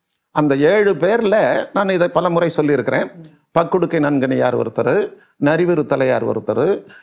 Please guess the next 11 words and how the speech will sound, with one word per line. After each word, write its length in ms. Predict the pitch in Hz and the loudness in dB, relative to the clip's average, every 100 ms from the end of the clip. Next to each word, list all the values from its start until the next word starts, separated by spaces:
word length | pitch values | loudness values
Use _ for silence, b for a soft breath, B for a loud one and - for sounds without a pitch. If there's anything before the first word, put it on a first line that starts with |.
| B | B
நம்ம 560 | 151 156 147 139 - - | -2 0 0 0 -4 -2
ஆசீவகத்தை 600 | 147 170 180 156 156 147 | -2 0 0 0 -2 -2
உருவாக்கிய, 760 | 135 135 135 120 123 120 117 - - _ - | 0 0 -2 -2 -2 0 -2 -4 -12 _ -4
அ, 40 | 139 | -2
மர்க்கலி 600 | 135 120 135 - 151 123 | 0 0 -2 0 0 0
ஒருத்தர், 560 | 113 - 117 147 - - b b | 0 -2 0 -2 -4 -10 b b
அவருக்கு 420 | - 156 156 143 | -2 0 0 -2
துணையாக 500 | 143 151 180 175 165 | -2 0 2 0 0
வந்த 260 | 147 143 131 | 0 0 -2
பூரணர் 500 | - 156 151 143 120 | 0 0 0 0 -2
ஒருத்தர், 540 | 117 - 110 143 - | -4 -4 -2 0 -2